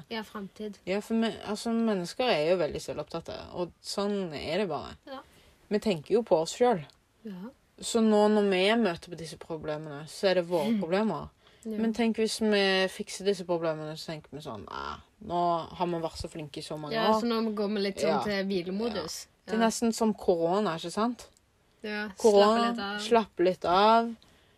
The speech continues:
Speaker 1: Mer korona.
Speaker 2: Eh, mer korona, ikke sant?
Speaker 1: Ja.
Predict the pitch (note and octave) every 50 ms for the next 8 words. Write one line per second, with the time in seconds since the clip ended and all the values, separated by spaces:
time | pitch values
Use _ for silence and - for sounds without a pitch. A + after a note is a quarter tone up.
0 | _ _ _ G3+ G3 F#3 - C#3+ F3 F3+ F#3 F3+ F3+ F3+ D#3 - - F3 E3+ F3
1 | F3 F#3 F#3+ F#3 - F#3 F3 E3 D#3+ D#3 C#3+ C#3 - - _ _ _ - F3+ E3+
2 | F#3+ G3+ G#3 A3 G#3+ - F#3+